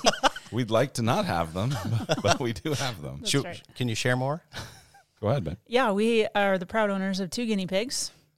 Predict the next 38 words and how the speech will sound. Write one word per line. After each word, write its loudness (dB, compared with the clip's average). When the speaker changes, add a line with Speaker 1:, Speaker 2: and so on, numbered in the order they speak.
Speaker 3:
Oh. -4
Speaker 1:
Um, -8
I -2
guess 2
we're 0
the 0
grandparents -4
because -8
they're 0
Mary's. 0
Speaker 3:
<laughs> -8
Speaker 1:
And -2
it -6
was -6
great -2
to -6
give -2
them -2
to -4
her -2
one -6
Christmas -4
as -4
a -4
surprise. -6
And -4
Speaker 2:
It's -16
been 4
pretty 6
much 0
bad 4
every -2
day -2
since. 0
Speaker 1:
<laughs> -
Yeah, 2
pretty -8
much. -10